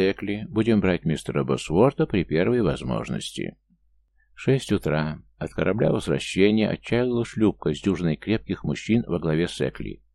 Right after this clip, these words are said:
Под прикрытием тумана они незаметно высадились в порту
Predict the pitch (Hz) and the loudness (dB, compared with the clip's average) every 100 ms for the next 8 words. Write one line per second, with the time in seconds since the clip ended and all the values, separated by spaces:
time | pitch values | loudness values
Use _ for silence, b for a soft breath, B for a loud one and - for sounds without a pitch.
0 | _ _ _ _ _ _ - - 78 - | _ _ _ _ _ _ -8 -4 -4 -2
1 | 131 - 95 - 80 110 127 127 - 98 | 0 2 2 2 2 2 2 0 0 2
2 | 104 98 104 113 - 123 139 - 73 64 | 2 0 0 0 2 0 0 -2 -6 -6
3 | - - 60 - 107 127 | -12 -6 -8 -2 -2 -2